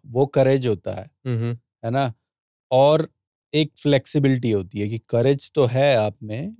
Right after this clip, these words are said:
Speaker 1: लेकिन आप उस तरह के बंदे हो, नॉन स्ट्रक्चर्ड, जो ऐसा कुछ नया try करेगा। तो ऐसा मेरे साथ बहुत होता है,
Speaker 2: हम्म।
Speaker 1: जो बंदियां खुद ही आके, आ, प्रोफाइल लाइक करेंगी या कोई कमेंट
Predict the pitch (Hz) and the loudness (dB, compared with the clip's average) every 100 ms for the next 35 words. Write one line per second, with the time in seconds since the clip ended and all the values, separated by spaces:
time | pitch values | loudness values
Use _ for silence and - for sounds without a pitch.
0 | 151 120 120 147 139 139 139 - _ _ | -14 -10 -6 -4 -4 -4 -8 -12 _ _
1 | _ _ - 110 120 123 - 127 127 131 | _ _ -4 -2 -2 -4 0 2 2 2
2 | 120 120 123 113 117 147 120 117 120 - | 2 2 0 0 0 -2 -2 -2 -2 -4
3 | - 113 _ 117 101 95 _ _ _ - | -8 -8 _ -4 -4 -4 _ _ _ -6
4 | 113 110 107 120 120 - 107 104 98 101 | -2 -2 -2 -6 -6 -8 -6 -6 -6 -6
5 | 95 92 95 - 82 120 _ _ _ _ | -6 -6 -10 -12 -16 -20 _ _ _ _
6 | _ _ _ 165 160 185 175 165 190 165 | _ _ _ 2 4 4 2 2 2 2
7 | 127 123 104 90 110 104 _ 120 104 104 | 2 0 0 -6 -10 -16 _ -14 -12 -10
8 | 107 104 107 _ _ _ 117 113 117 123 | -8 -10 -12 _ _ _ -4 -2 0 0
9 | 120 - - 120 127 127 117 113 120 113 | 0 -4 -2 0 2 4 4 2 0 -2
10 | 110 _ _ _ _ _ - 101 98 98 | -2 _ _ _ _ _ -4 0 0 0
11 | 95 - 110 - 123 117 117 110 - 113 | -2 -2 -2 2 2 4 2 0 -2 -4
12 | 107 104 104 101 101 101 101 101 98 107 | -4 -4 -4 -4 -4 -6 -6 -6 -6 -6
13 | 101 107 101 107 104 104 | -4 -4 -4 -4 -4 -8